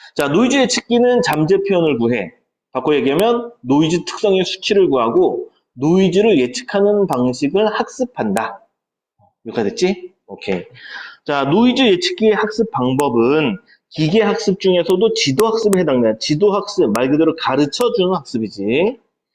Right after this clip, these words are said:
자, 지도 학습은 학습 데이터에 정답이 주어져 출력과 정답의 차이가 작아지도록 모델을 학습시키는 방법이다. 다시, 정답은 이미 주어져 있지.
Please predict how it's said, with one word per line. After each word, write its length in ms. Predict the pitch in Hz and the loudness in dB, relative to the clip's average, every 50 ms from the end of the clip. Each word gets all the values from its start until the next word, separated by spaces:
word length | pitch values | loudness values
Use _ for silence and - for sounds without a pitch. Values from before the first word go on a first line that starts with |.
| _ _ _ _ _ _ - _ - | _ _ _ _ _ _ -20 _ -6
자, 180 | 151 131 120 | -4 -4 -2
지도 260 | - - 170 208 269 | -2 0 0 2 2
학습은 640 | 247 220 - - 220 226 208 208 226 226 226 220 220 - | 0 0 0 -2 0 2 2 4 4 6 6 4 2 2
학습 420 | - - 247 - - 262 226 - | 0 -2 -4 -4 -4 -4 -2 0
데이터에 500 | - 202 190 185 185 190 202 202 196 185 | 2 2 2 2 2 0 2 2 2 2
정답이 720 | 190 - 160 170 185 190 196 190 202 202 202 196 202 202 196 - | 2 0 0 2 4 4 4 4 2 2 4 4 4 4 2 0
주어져 680 | - 143 131 127 139 139 - 190 180 131 92 - - _ _ _ _ _ _ _ _ - | 0 0 0 0 0 0 -2 -2 -2 -2 -4 -6 -10 _ _ _ _ _ _ _ _ -14
출력과 680 | - - 277 262 247 240 233 220 233 233 233 233 226 220 | -6 -2 0 0 2 2 0 0 -2 -2 -2 0 0 0
정답의 540 | 226 156 139 143 143 147 156 156 156 160 151 | 0 0 0 0 0 0 0 0 0 -2 -2
차이가 420 | - - 185 175 165 156 160 165 160 | -2 -2 0 0 2 2 0 -2 -2
작아지도록 1200 | - - 113 113 120 127 127 123 113 104 107 104 101 104 110 135 175 214 240 240 240 - _ _ _ _ _ _ _ _ _ _ _ _ _ _ _ _ _ _ - | -4 -6 -6 -4 -2 -4 -2 -4 -4 -4 -2 -2 0 0 0 0 2 0 0 -2 -2 -6 _ _ _ _ _ _ _ _ _ _ _ _ _ _ _ _ _ _ -8
모델을 420 | 131 135 147 135 165 170 196 202 | -2 -2 0 2 2 2 2 2
학습시키는 640 | 196 - 214 202 - 220 220 - - - 220 202 185 | 0 -2 -4 -4 -4 -6 -6 -6 -6 -2 0 2 2
방법이다. 360 | 165 135 117 107 101 101 95 | 2 0 0 0 0 0 0
다시, 400 | - 117 113 - 143 156 180 185 _ _ _ _ _ - | 0 -2 -4 -2 0 -2 -2 -2 _ _ _ _ _ -8
정답은 600 | - 165 175 196 214 208 226 226 220 226 220 214 | -4 0 2 2 2 2 2 2 2 2 2 4
이미 240 | 202 202 202 202 - | 4 4 4 2 0
주어져 380 | - - 139 139 139 143 147 | 0 -2 0 0 0 0 0
있지. 380 | 127 98 - - - 98 92 | -2 -2 -4 -10 -12 -12 -12